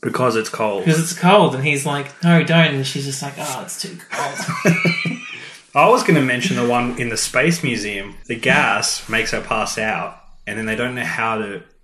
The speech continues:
Speaker 1: the writers don't know how to get her out of that situation, so she just wakes up again.
Speaker 2: So we have Lesterton. So he is told by Janley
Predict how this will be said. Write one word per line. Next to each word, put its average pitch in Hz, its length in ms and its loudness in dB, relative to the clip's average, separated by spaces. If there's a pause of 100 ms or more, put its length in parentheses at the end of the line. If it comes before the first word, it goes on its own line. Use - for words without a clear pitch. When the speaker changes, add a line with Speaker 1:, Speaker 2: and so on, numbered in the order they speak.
(140)
Speaker 1:
the 110 140 -4
writers 117 480 0
don't 113 180 -6
know 110 80 -4
how 107 140 -4
to 101 60 -8
get 101 120 -8
her 98 80 -6
out 98 80 -4
of 98 80 -4
that 90 80 -8
situation, 107 560 -8
so 110 160 -6
she 120 140 -6
just 120 160 -6
wakes 139 200 -4
up 226 140 -8
again. 165 320 -6
Speaker 2:
So 127 460 2
we 135 100 2
have 127 440 0
Lesterton. 196 760 2 (720)
So 123 320 2
he 139 260 4
is 131 160 2
told 131 140 0
by 123 120 2
Janley 151 880 0